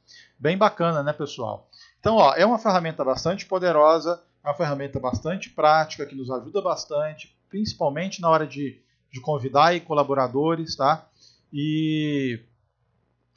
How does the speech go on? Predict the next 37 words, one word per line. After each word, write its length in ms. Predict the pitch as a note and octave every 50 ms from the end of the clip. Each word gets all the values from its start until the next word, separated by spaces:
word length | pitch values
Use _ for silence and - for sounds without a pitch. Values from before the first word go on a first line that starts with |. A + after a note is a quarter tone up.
| _ -
também 300 | - E3+ E3+ E3+ F#3 G#3
ajuda 340 | G3 F3 - F#3+ G3 E3+ E3+
a 40 |
nos 140 | D3+ C#3 B2+
garantir 560 | C3 D3 C#3+ C#3+ C#3+ C3+ C3+ - D3+ C#3+ C#3+
aí 260 | C3+ B2+ C3 C3 B2+ B2+
a, 160 | A#2+ A2+ G#2+
a 680 | - A#2 A#2 A#2 A#2 - - - - C3 A#2 A2 G#2+
segurança 500 | - - - C3+ C3+ C#3 D3 F#3+ G#3 -
do 40 | A3
nosso 180 | E3 D3+ C#3 -
projeto, 480 | - B2 A2+ A#2 C#3 E3+ A3 G#3+ -
né? 100 | C3 C3
Que 120 | C3 - B2+
você 280 | A#2 B2 - - C#3
tem 140 | C3 - B2+
uma 160 | C3 C3 B2
cópia, 400 | - - B2 B2 - - A#2+ G2+ - _ _ _ _
espero 360 | _ - - - C3+ C#3 C3
aí 100 | B2 B2+
que 100 | C3 -
todo 220 | _ D3 C3+ C3+ C3
mundo 140 | B2+ C3 A#2
tenha 120 | C3+ B2
uma 100 | B2 A#2
cópia 280 | A#2 - B2 A#2 - B2+
no 60 | A#2+
seu 120 | - B2+
P 160 | A#2 - B2+
C 240 | G#2+ - - D3 E3
e 40 | F3
também, 240 | E3+ D3+ B2+ B2+ C3
por 140 | B2+ - C3
que 120 | - C3
não, 180 | B2 A#2+ B2+ B2+
uma 120 | B2 A#2
cópia 420 | A2 - B2+ B2 A#2+ - B2 G#2+